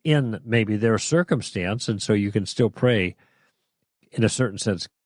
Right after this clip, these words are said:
contemporaneously with the need. So I, I don't, I don't know what to make of that. I mean, it, it just, it, pray. <laughs> This is, uh, I've written about this, but the first rule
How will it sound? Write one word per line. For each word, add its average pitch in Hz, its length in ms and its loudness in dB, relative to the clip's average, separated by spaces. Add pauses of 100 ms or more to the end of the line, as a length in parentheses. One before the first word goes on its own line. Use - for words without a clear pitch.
contemporaneously 107 880 0
with 95 160 -4
the 92 100 -2
need. 104 440 0 (640)
So 113 500 4
I, 123 280 2
I 127 160 4
don't, 120 320 0 (1200)
I 135 200 2
don't 151 100 6
know 151 80 6
what 123 140 2
to 110 80 0
make 104 240 2
of 90 100 -2
that. 85 300 -4 (200)
I 117 80 -6
mean, 104 220 -2
it, 107 160 2
it 107 160 -2
just, - 320 0
it, 143 200 -10 (420)
pray. 123 500 2
<laughs> - 40 -14 (1000)
This 143 200 0
is, 135 220 0
uh, 127 240 0
I've 127 200 2
written 151 300 2
about 110 320 4
this, 98 320 -2
but - 280 -4
the 123 80 -2
first 151 520 0
rule 117 640 2